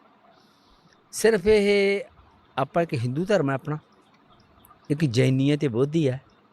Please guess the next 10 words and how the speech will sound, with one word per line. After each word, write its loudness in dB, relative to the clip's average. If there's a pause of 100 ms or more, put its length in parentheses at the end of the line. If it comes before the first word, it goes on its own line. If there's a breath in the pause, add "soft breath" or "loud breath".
(260)
ਤੇ 2
ਸਿੱਖ -6
ਹੈ। -20 (720 loud breath)
ਆਪਾਂ 2
ਚਾਰੇ 2 (400)
ਇਸ 0
ਗੱਲ 4
ਨੂੰ 0
ਮੰਨਦੇ 2
ਹਾਂ -6